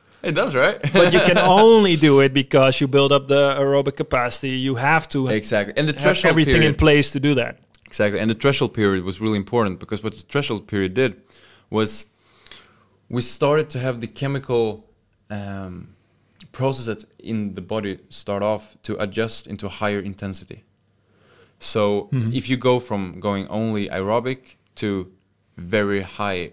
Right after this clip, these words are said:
Speaker 1: intensity, maximum heart rate sort of training,
Speaker 2: Yeah.
Speaker 1: you're not gonna do very good in that.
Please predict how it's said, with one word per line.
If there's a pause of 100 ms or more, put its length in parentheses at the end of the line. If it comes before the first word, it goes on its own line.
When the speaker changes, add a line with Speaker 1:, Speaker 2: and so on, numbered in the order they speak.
(640)
Speaker 1:
intensity,
maximum
heart
rate (100)
sort
of
training,
Speaker 2:
Yeah. (640)
Speaker 1:
you're
not
gonna
do
very
good
in
that.